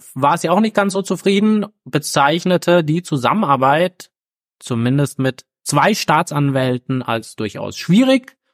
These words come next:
und wenig überraschend kommen auch hier wieder der Oberstaatsanwalt F und der Staatsanwalt S ins Spiel, die ja auch hier schon öfter Gegenstand waren.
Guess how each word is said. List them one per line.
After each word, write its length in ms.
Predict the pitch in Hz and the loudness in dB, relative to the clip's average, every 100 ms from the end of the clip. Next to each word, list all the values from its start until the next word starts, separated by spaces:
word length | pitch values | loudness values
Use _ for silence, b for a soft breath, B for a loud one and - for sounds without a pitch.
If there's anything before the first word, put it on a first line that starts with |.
| _ | _
und 240 | 147 147 | 0 2
wenig 280 | 123 147 165 | 4 2 2
überraschend 840 | 151 139 127 127 - 131 131 131 | 2 2 2 -2 -2 -4 -4 -6
kommen 300 | - 131 120 | -4 -2 -2
auch 200 | 123 113 | -2 -6
hier 320 | - 185 208 160 | 0 2 4 4
wieder 200 | 151 143 | 2 2
der 180 | 123 113 | 0 0
Oberstaatsanwalt 1080 | 131 131 117 120 - 117 117 107 113 110 107 _ | 0 -2 0 -2 0 -2 -2 0 0 0 -6 _
F 280 | - 208 - _ b b _ | -4 -4 -8 _ b b _
und 160 | 139 | 0
der 120 | 127 | 0
Staatsanwalt 1160 | 117 117 120 - _ - 120 120 107 107 113 - _ _ | 0 -2 -2 -4 _ -6 -4 -4 -2 -2 -2 -6 _ _
S 380 | 160 165 - - _ _ | -2 -2 -4 -10 _ _
ins 380 | - 143 143 - _ | -4 -2 -4 -12 _
Spiel, 500 | - - 202 254 247 B B - | -18 -2 2 2 0 B B -2
die 340 | 156 170 170 | 2 4 2
ja 240 | 135 143 127 | 2 0 0
auch 200 | 127 - | -2 -4
hier 480 | 151 160 156 151 - | 0 2 2 0 -6
schon 260 | - 123 | -4 -4
öfter 380 | 117 117 117 107 | -4 -4 -2 -4
Gegenstand 680 | 98 127 247 226 - 139 139 | -2 0 2 0 -2 -2 0
waren. 300 | 175 156 | 2 2